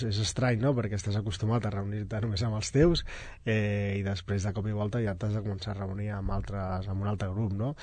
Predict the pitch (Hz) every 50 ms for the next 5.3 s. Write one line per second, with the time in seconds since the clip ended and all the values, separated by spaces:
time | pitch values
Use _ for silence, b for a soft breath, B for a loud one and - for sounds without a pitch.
0 | B B B B B B B - 123 120 117 131 123 110 104 104 98 90 117 110
1 | - - 117 110 117 107 107 101 - 110 98 98 107 95 95 104 98 - 107 95
2 | 95 95 95 101 120 143 165 165 135 104 98 92 104 101 - 107 - - 110 101
3 | 98 101 98 - 101 92 90 87 101 104 123 131 139 127 110 107 107 101 98 95
4 | 95 - 101 95 95 92 98 101 92 104 92 92 95 92 92 90 - 95 90 -
5 | - 107 110 117 123 127